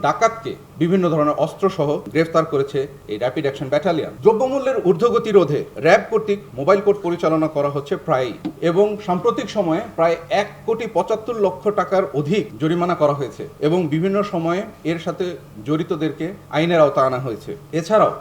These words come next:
পরিবেশ রক্ষায় অবৈধ ইটভাটা উচ্ছেদ অভিযান পরিচালনা করেছে এবং মোবাইল কোর্টের মাধ্যমে তাদেরকেও আইনের আওতায় আনা হচ্ছে। গত বছর দেশের দক্ষিণ এবং উত্তরাঞ্চল সহ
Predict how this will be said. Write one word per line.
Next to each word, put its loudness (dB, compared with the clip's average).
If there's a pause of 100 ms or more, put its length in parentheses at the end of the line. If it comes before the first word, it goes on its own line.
(100)
পরিবেশ 6 (100)
রক্ষায় 0 (260)
অবৈধ 2 (200)
ইটভাটা 2 (100)
উচ্ছেদ -2 (240)
অভিযান 4
পরিচালনা 2
করেছে -2 (140)
এবং 2 (320)
মোবাইল 2
কোর্টের 2
মাধ্যমে -2 (180)
তাদেরকেও 0 (340)
আইনের 4
আওতায় 2
আনা -6
হচ্ছে। -12 (280)
গত 2 (100)
বছর 0 (160)
দেশের -4 (100)
দক্ষিণ -6 (160)
এবং 0 (160)
উত্তরাঞ্চল 2 (120)
সহ 2